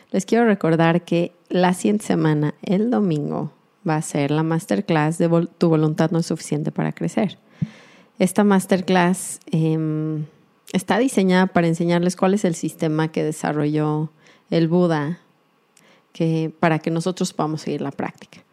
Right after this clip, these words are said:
Entonces, por favor, regístrense. De veras va a estar buenísima y además les tengo una súper sorpresa ese día para los que vengan,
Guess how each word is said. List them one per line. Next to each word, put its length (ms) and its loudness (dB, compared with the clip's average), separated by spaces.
Entonces, 800 0
por 140 -2
favor, 260 2
regístrense. 680 -2
De 120 0
veras 220 2
va 80 2
a 0 -
estar 220 0
buenísima 480 0
y 80 4
además 320 2
les 140 0
tengo 160 -2
una 240 0
súper 460 -2
sorpresa 460 0
ese 140 -2
día 220 2
para 160 0
los 220 -2
que 100 -2
vengan, 400 0